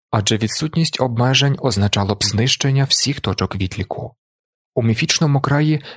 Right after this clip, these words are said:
він не міг би орієнтуватися, кажучи собі: «Я існую, тому що я тут». Його матір якось сказала: «Людей пізнаємо, принаймні деяких з них, за тим,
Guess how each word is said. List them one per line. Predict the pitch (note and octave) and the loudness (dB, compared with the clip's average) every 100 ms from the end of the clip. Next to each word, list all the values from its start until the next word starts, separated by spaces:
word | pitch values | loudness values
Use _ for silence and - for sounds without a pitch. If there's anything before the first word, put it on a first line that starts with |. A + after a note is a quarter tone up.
| A#2+ | -2
він | A#2 A2 | 2 4
не | G#2 | 4
міг | G#2+ B2+ | 2 0
би | D3+ | 0
орієнтуватися, | C#3 C3+ C3 C3 B2 G2 F2+ G2 G2 F#2+ - | 0 2 2 2 0 0 0 0 0 -2 -4
кажучи | G2+ F#2 F#2 G#2+ | -4 -2 0 0
собі: | - A2 G2 - - _ _ - | 0 0 -2 -6 -14 _ _ -4
«Я | G#2+ F#2 | 0 2
існую, | A2 - F#2 - B1+ - - - | 0 0 -4 -2 -6 -8 -18 -4
тому | G#2 G2 | 0 0
що | - G2 | 0 0
я | F#2 F#2 | 0 -2
тут». | - F#2 - _ _ _ _ _ _ _ _ - | -6 -10 -12 _ _ _ _ _ _ _ _ -4
Його | A2 G#2+ C3 | 0 2 2
матір | D#3+ - - | 2 0 0
якось | A2+ F2+ G2+ - | 0 -2 0 0
сказала: | - G#2 F#2 F2 - - _ _ - | 0 0 0 -4 -6 -10 _ _ -4
«Людей | G#2+ G2 A2+ C#3 | -2 0 0 -2
пізнаємо, | D3 C#3+ C#3 A2 F2+ - - - - | -2 2 2 2 -2 -2 -6 -16 -6
принаймні | G#2 G#2 G#2 G#2 G#2 G#2 G2 | 0 2 2 2 2 2 0
деяких | G#2+ A2+ B2+ C#3 C3 | 0 2 2 2 2
з | A2 | 2
них, | F2+ C#2+ - _ - | -2 -6 -12 _ -4
за | A2 G2 | -2 -2
тим, | - A#2 C#3 | 0 0 0